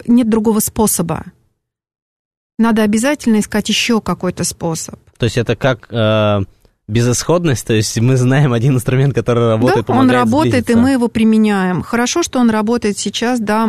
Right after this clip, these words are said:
Speaker 1: мы какие-то эмоции, да, разрешаем себе в сексе проявлять.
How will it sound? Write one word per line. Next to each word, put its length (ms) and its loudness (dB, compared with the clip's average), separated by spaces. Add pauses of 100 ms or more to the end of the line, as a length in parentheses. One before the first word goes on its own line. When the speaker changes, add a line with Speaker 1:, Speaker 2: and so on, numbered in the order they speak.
Speaker 1:
мы 220 2
какие-то 320 -2
эмоции, 420 2
да, 200 0
разрешаем 580 0
себе 240 -2
в 40 -2
сексе 380 -4
проявлять. 640 -2